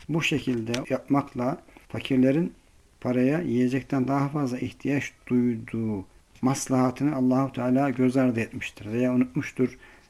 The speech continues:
zannına kapılıyorlar veya bunu iddia ediyorlar haddi zatında. Bu çok yanlış bir iştir diyorlar. Biz de şahsen bu hususta böyle düşünüyoruz. Fıtır sadakasının mutlaka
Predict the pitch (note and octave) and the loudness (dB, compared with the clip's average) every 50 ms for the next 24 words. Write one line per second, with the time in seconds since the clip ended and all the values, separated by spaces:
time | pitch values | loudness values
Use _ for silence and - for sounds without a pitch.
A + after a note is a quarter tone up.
0 | _ _ - A2 G#2 A2 A#2+ B2 B2+ B2+ B2+ B2+ B2 B2 B2 A2+ G#2+ - - _ | _ _ -8 -6 -4 0 4 8 10 10 12 12 10 8 8 4 0 -4 -12 _
1 | - - - G2+ - - A2+ A#2 A#2 A2 G#2+ G#2+ A#2+ C#3 D3+ D#3+ - A#2 A#2+ A#2+ | -14 -12 -12 -10 -8 -6 -4 -2 -2 -2 -2 -2 -2 -2 -2 -4 -6 -8 -6 -4
2 | A#2 B2 C#3 D3+ - - - - - - B2+ C3 F3 D#3+ C3+ - - - G#2+ G2 | -2 -2 -4 -4 -6 -10 -18 -20 -8 2 4 4 6 6 4 2 0 -4 -8 -6
3 | G2 F#2+ F2 F#2 F#2 F2+ F2+ F2 F2 E2+ - - - - A#2 A2+ G2+ G2+ F#2 G2 | -6 -6 -6 -8 -8 -8 -8 -8 -8 -10 -10 -14 -12 -6 -6 -4 -4 -6 -8 -8
4 | G#2 G2 F#2 - - A#2 B2 C#3+ E3 E3+ - - - - - - - - - C#3+ | -8 -8 -10 -8 -4 -2 -2 -2 -2 -6 -10 -18 -20 -20 -20 -16 -10 -8 -8 -8
5 | - - B2 B2 B2+ B2+ B2 - - - G#2 F#2+ - - - - - - - - | -6 -4 0 2 2 2 2 0 -6 -10 -10 -10 -10 -14 -16 -16 -8 -6 -4 -4
6 | - - - G2 E2+ - - - _ _ _ _ - - A2 A2+ A2+ G#2+ A2 B2+ | -4 -6 -10 -10 -12 -12 -14 -16 _ _ _ _ -10 -6 -4 -2 -2 0 0 0
7 | D#3 D#3+ - - - B2+ B2 B2+ C#3 C#3+ C3+ B2 C3 B2 - - C3+ A#2 - - | -2 -2 -6 -14 -16 -14 -4 2 2 4 4 2 0 -2 -2 -4 -6 -6 -6 -4
8 | D#3 C#3+ B2+ A#2+ B2 B2 B2 - - D#3 C3+ C3 B2 A#2 A2 G2+ G2 - - - | -2 -2 0 0 -2 -4 -4 -6 -6 -2 -2 0 0 -2 -4 -6 -8 -12 -10 -10
9 | G2+ G2 G2 G2+ G2 - - - - _ _ - - - _ _ - - - - | -10 -10 -10 -12 -14 -18 -20 -20 -20 _ _ -20 -20 -20 _ _ -20 -20 -10 -8
10 | D3 B2+ - - B2 A2 A2+ A2 A#2+ A2 G#2 - - A#2+ A#2+ C3 C3 B2 C3 C3 | -8 -8 -6 -8 -6 -6 -6 -8 -8 -10 -12 -8 -6 -4 -2 -2 0 0 0 -2
11 | B2+ - - A2+ G#2+ - A2+ A2 A#2 C3+ | -2 -6 -8 -8 -8 -6 -6 -8 -8 -8